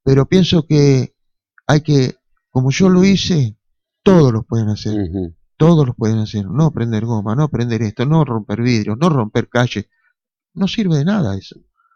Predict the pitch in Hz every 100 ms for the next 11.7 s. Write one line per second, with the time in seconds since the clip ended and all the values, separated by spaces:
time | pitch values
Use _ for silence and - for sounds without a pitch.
0 | _ - - - - - 170 170 165 175
1 | 175 - 247 247 240 - 247 180 160 147
2 | 135 147 - 214 - 180 170 180 175 180
3 | 147 139 127 147 180 151 143 135 160 160
4 | - 202 233 _ _ _ _ _ _ _
5 | _ _ _ _ - 131 156 147 165 156
6 | 190 175 151 - 87 80 85 71 65 -
7 | _ _ - 127 113 107 98 90 - _
8 | _ _ _ _ _ - 190 190 139 98
9 | - 87 - 64 - _ _ _ _ _
10 | _ _ _ _ _ _ _ _ 208 214
11 | 269 - 247 233 220 196 180